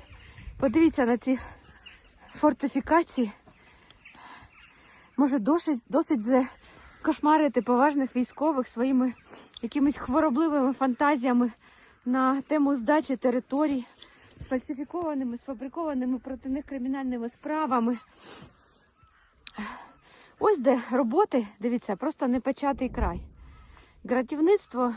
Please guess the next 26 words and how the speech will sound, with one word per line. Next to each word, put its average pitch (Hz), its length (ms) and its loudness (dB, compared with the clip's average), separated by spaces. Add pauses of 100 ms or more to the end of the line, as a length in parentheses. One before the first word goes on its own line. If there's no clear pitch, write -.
на 240 160 0
бу-, 226 260 -2
будівництвах 240 720 -2
фортифікацій, 240 960 -4 (500)
по 247 120 0
кілька 311 360 0
разів 277 420 0 (120)
виділено 247 680 0
коштів, 277 500 -4 (560)
е, 220 200 2
з 226 260 2
бюджету 240 540 0
на 240 160 4
ремонти 262 380 2
будинків 226 580 0
після 240 280 0
прильотів, 233 640 -4 (600)
закупки 269 680 0 (880)
військовими 262 500 2
адміністраціями 262 920 2
дронів, 269 500 0
ребів, 247 400 0 (580)
транспорту 285 640 -2
за 247 160 2
завищеними 254 600 0
цінами. 226 500 -2